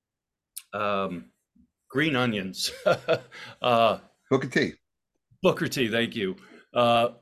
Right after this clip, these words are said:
Speaker 1: early on in the, in the show. And, um, you know, w-, normally a s-, a typical day doing it would be that the band gets there, we, we, we run through, we get our sound, we r-, maybe run through a song or two,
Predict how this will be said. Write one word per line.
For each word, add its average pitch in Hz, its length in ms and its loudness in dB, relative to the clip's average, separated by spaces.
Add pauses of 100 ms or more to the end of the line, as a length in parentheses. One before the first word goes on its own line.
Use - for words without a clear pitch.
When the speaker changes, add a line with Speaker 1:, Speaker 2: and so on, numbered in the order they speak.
(100)
Speaker 1:
early 190 360 6
on 95 380 -2
in 120 200 -2
the, 120 160 -4
in 120 120 2
the 110 80 -2
show. 85 420 -8 (380)
And, 120 340 0
um, 104 460 2 (540)
you 160 240 -4
know, 127 240 2
w-, 147 380 -4
normally 196 580 4
a 131 60 4
s-, 123 160 -6 (300)
a 143 60 -4
typical 180 440 0
day 104 400 0 (300)
doing 127 320 0
it 98 220 -6
would 117 240 -6
be 110 240 -4
that 104 300 -4
the 101 60 -4
band 127 280 2
gets 113 300 -4
there, 104 340 -2
we, 101 340 -8
we, 120 300 -6
we 120 140 -2
run 131 240 0
through, 131 240 -2
we 120 100 0
get 120 160 2
our 110 120 -2
sound, 107 380 -6
we 101 80 -4
r-, 101 200 -10
maybe 120 260 -2
run 113 240 -2
through 107 240 -6
a 101 60 -8
song 110 260 -6
or 101 120 -6
two, 98 340 -4